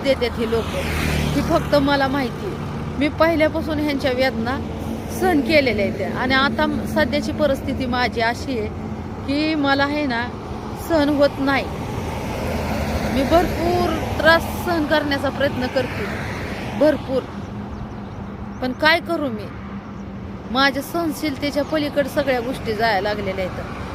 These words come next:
त्याच्यामुळं म्हणलं, काल त्या बायाला काय बोलायचं ते बोलू द्या, म्हणलं आपलंच काळं कोळसं कुठंतरी करून घ्यावं. म्हणून मी काल आहे ना, तुम्हाला सांगते,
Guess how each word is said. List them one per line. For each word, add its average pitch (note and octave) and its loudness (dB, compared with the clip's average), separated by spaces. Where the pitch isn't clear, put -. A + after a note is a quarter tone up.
त्याच्यामुळं D4+ 4
म्हणलं, D4+ 2
काल C#4+ 6
त्या D4 6
बायाला D4+ 4
काय D4+ 2
बोलायचं C#4 2
ते C#4+ 0
बोलू C#4+ 2
द्या, B3 2
म्हणलं C4+ 2
आपलंच C#4+ 2
काळं C#4+ 4
कोळसं D4 4
कुठंतरी - 2
करून B3+ 2
घ्यावं. A#3 2
म्हणून D4 2
मी D4+ 2
काल D4 4
आहे C#4+ 2
ना, C4+ -2
तुम्हाला B3 -2
सांगते, C#4 -2